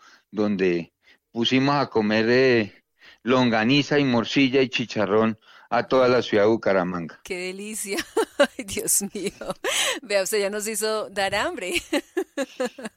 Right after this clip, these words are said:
Speaker 2: Bueno,
Speaker 1: Sí.
Speaker 2: Chef Carlos Gaviria, muchísimas gracias, eh, por siempre estar, eh, con nosotros aquí en Caracol Radio, por regalarnos su tiempo.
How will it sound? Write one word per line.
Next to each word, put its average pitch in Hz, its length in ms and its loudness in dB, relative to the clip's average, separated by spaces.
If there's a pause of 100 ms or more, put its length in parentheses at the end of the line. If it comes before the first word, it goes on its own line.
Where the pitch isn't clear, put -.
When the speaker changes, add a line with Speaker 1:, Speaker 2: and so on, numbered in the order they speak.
(800)
Speaker 2:
Bueno, 214 440 -6
Speaker 1:
Sí. 180 120 0
Speaker 2:
Chef 185 260 -6
Carlos 196 340 -8
Gaviria, 196 340 -4
muchísimas 208 640 -8
gracias, 196 680 -2
eh, 185 140 -4
por 180 500 -6
siempre 202 680 -2
estar, 170 500 -8
eh, 175 220 -6
con 226 140 -2
nosotros 180 400 -4
aquí 190 180 -4
en 156 80 -6
Caracol 170 400 -4
Radio, 165 340 -2
por 165 120 -6
regalarnos 156 460 -4
su 190 120 -4
tiempo. 147 500 -8